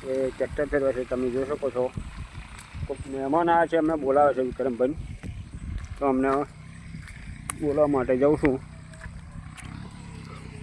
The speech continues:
જોઈ શકો છો તમે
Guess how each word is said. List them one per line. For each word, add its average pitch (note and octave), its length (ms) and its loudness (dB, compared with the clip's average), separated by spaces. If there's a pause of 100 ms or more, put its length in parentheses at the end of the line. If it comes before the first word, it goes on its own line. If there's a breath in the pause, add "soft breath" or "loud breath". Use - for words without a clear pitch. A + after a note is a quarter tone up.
(1600)
જોઈ C3+ 140 2
શકો B2+ 260 2
છો A#2+ 100 0
તમે B2 260 0